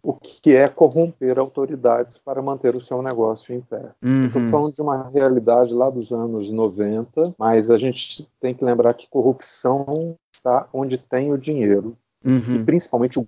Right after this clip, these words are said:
Speaker 1: grande volume de dinheiro. A
Speaker 2: Sim.
Speaker 1: pesquisa da Transparência Internacional mostrava que os três setores mais propensos à corrupção no mundo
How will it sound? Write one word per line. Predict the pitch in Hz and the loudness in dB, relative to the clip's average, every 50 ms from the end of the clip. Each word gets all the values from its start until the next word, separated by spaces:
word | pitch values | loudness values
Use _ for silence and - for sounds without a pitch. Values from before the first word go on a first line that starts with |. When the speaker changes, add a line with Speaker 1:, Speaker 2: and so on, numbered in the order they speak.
| - - | 2 4
Speaker 1:
grande | 127 127 139 147 135 143 | 4 4 4 2 -2 0
volume | 135 143 131 113 117 120 120 | 2 2 2 2 0 -4 -6
de | 110 131 117 | -8 -8 -8
dinheiro. | 131 147 131 107 98 104 123 123 - _ _ _ _ _ | -6 -6 -4 -4 -6 -6 -8 -10 -16 _ _ _ _ _
A | 117 104 | -14 -6
Speaker 2:
Sim. | - 131 120 117 | -2 -2 -2 -2
Speaker 1:
pesquisa | 113 110 123 123 131 131 | -4 -6 -2 0 0 2
da | 110 117 117 | 2 2 -2
Transparência | - - 123 127 131 127 - - 117 110 117 120 120 120 - 131 | -2 -4 -6 -4 -4 -6 -6 -2 0 0 0 0 -2 -6 -8 -6
Internacional | 110 - 120 107 120 117 110 - - - 110 107 117 123 123 123 120 110 - _ _ _ _ | -2 0 0 0 0 -4 -6 -6 -6 -6 -2 0 2 2 2 2 2 0 -4 _ _ _ _
mostrava | 127 131 127 123 - - 127 123 120 120 | -8 -8 -8 -8 -2 0 0 0 0 -2
que | - 139 | -6 -12
os | - - - _ - | -14 -14 -18 _ 0
três | 170 180 196 - | 2 2 2 2
setores | - 160 - 131 117 117 110 | -2 0 2 2 2 2 0
mais | 123 135 156 160 | 0 -2 -2 -2
propensos | - - - 135 - - 117 110 110 - 127 113 | -2 -4 -4 -4 -2 -4 -6 -8 -6 -6 -4 -4
à | 117 | -2
corrupção | - 123 113 117 120 - - - 117 123 | -2 -2 -4 -4 -6 -10 -8 -6 -4 -2
no | 147 151 | -2 0
mundo | 156 160 160 180 180 196 196 | 2 2 2 2 2 0 -2